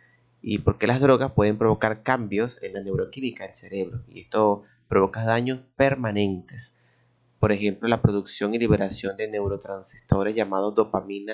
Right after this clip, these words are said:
y serotonina, que a niveles elevados dañan, eh, o causan daños funcionales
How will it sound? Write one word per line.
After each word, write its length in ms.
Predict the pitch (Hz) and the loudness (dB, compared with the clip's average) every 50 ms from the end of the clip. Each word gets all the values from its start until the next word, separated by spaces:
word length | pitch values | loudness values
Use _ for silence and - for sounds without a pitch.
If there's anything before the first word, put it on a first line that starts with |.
| - - _ | -12 -12 _
y 80 | 110 107 | -16 -14
serotonina, 640 | - - 107 107 - 131 135 131 117 104 107 117 - - _ _ _ _ _ _ _ | -10 -10 -8 -4 -4 -2 0 0 0 0 -2 -4 -6 -12 _ _ _ _ _ _ _
que 100 | - 110 | -4 0
a 20 | 101 | 2
niveles 340 | 98 95 95 98 120 123 - - | 4 4 4 4 2 -2 0 0
elevados 760 | - 135 139 139 131 120 110 104 104 117 127 143 - - _ | 2 4 4 4 4 4 4 4 2 2 2 0 -4 -10 _
dañan, 640 | - 104 107 101 95 95 98 107 107 107 104 101 95 - _ _ _ _ _ _ _ _ | -6 -2 0 0 0 -2 -4 -4 -4 -4 -6 -8 -10 -14 _ _ _ _ _ _ _ _
eh, 380 | 92 101 98 95 85 73 - - | -4 -2 0 0 -2 -4 -6 -6
o 160 | - 101 - | -8 -8 -2
causan 540 | - 120 123 120 110 101 - 101 101 101 98 | 0 2 2 2 0 0 -2 -4 -4 0 0
daños 340 | 101 101 104 104 113 - - | 0 0 2 2 2 0 0
funcionales 800 | - 127 123 117 110 - - 101 98 101 101 113 123 151 156 - | 0 0 0 0 -2 -2 -4 -2 0 2 0 0 0 -4 -6 -8